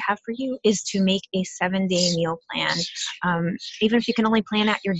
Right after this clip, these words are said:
dinners, that's gonna really just, uh, revolutionize <laughs> your,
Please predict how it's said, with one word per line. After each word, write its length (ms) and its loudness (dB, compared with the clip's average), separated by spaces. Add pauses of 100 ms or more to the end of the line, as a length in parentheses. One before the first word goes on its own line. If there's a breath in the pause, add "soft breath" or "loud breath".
dinners, 480 2
that's 160 -4
gonna 360 0 (360 loud breath)
really 420 2
just, 420 -4
uh, 320 -12 (300)
revolutionize 960 4
<laughs> 0 -
your, 300 6